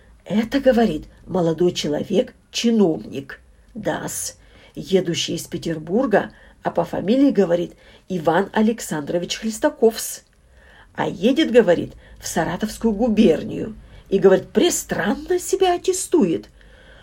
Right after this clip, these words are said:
Другую уж неделю живет, из трактира не едет,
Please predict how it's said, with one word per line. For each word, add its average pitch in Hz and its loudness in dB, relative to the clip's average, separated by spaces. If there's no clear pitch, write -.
Другую 220 4
уж 185 -4
неделю 190 4
живет, 220 2
из - 0
трактира 208 2
не 151 -4
едет, 294 4